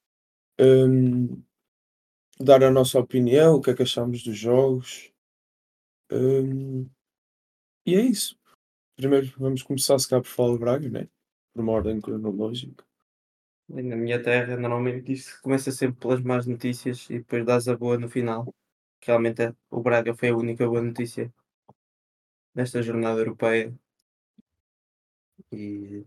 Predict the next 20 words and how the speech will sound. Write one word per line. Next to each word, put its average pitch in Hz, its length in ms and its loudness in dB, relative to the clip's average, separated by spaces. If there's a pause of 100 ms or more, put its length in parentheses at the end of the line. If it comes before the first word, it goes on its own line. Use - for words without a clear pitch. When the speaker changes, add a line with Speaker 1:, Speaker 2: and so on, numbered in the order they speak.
Speaker 2:
mas 117 260 -2
vamos 123 220 -4
começar 127 240 -2
pelo 131 160 0
Braga 135 300 2
porque 131 140 -12
foi 135 160 0
o 135 40 -8
primeiro 135 300 2
a - 20 2
jogar 131 320 2 (880)
e, 107 480 -10 (360)
e 117 100 -4
faz 104 160 -6
sentido. - 340 -20 (1400)
Speaker 1:
Quer 190 80 6
dizer, 110 200 -4 (220)
a 117 80 2
boa 117 220 2
notícia. 92 460 -8